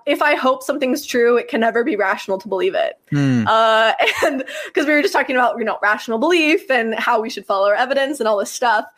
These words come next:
Speaker 2: Yeah.
Speaker 1: And it's really funny. A lot of the students put, "What would it be true? If, if you hope it's true, you can't, it can't be rational to believe it."
Speaker 2: Right.
Speaker 1: But it's like,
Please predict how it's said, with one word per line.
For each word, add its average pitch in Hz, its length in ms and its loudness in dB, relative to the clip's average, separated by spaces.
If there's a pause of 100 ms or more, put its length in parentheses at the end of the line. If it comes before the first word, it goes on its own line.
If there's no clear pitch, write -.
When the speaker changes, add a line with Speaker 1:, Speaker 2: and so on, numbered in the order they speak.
Speaker 2:
Yeah. 120 240 -2
Speaker 1:
And 240 160 2
it's 247 140 -2
really 269 180 2
funny. 359 320 0
A 240 80 2
lot 254 280 2
of 440 60 -2
the - 60 0
students 285 540 -4
put, 240 420 -2 (240)
"What 220 140 0
would 208 100 -4
it 208 80 -8
be 202 140 -10
true? 240 520 -2 (220)
If, 240 320 -4
if 277 220 0
you 285 100 -2
hope 240 180 0
it's 254 160 -6
true, 254 160 0
you 254 140 0
can't, 240 300 -2
it 240 80 -2
can't 220 140 -4
be 214 100 0
rational 208 400 -2
to - 40 0
believe 190 240 0
it." 247 260 0 (180)
Speaker 2:
Right. 123 160 2
Speaker 1:
But 311 40 0
it's 415 120 -2
like, 359 160 0